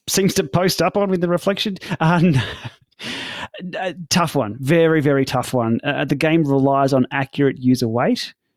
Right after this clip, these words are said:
Um, the game relies on, um, yeah, the validity of that for the integrity of the results. Uh, they can be manipulated very, very easily.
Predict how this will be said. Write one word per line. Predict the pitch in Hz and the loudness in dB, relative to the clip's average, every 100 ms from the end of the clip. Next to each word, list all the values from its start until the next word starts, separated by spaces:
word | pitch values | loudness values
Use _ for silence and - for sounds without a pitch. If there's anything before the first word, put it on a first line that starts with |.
| _ _ _ - | _ _ _ -2
Um, | 120 117 113 113 113 107 | 0 2 2 2 2 2
the | 127 | 0
game | 123 120 | 0 2
relies | 117 117 117 113 - | 2 4 4 2 0
on, | - 120 113 113 113 113 113 113 113 - | 0 0 2 2 2 2 4 2 0 -2
um, | 110 107 104 | 0 0 0
yeah, | 117 117 | 2 2
the | 120 | 0
validity | 117 139 147 131 - | 2 2 4 2 0
of | 135 131 | 0 0
that | 120 107 | 0 0
for | - 135 | -2 0
the | 120 120 | 2 2
integrity | 123 139 127 120 | 2 2 2 0
of | 110 | 0
the | 113 | 0
results. | 113 156 127 - - 220 220 247 | 2 2 0 0 -2 -4 -6 -6
Uh, | - - - - - - - - - - - | -6 -6 -8 -12 -20 -20 -20 -20 -20 -18 -4
they | 135 | -2
can | - | 2
be | 139 | 2
manipulated | 131 135 143 147 131 120 | 4 4 4 2 2 2
very, | 123 123 | 0 2
very | 117 113 - | 2 0 0
easily. | 190 185 202 196 | 0 2 2 2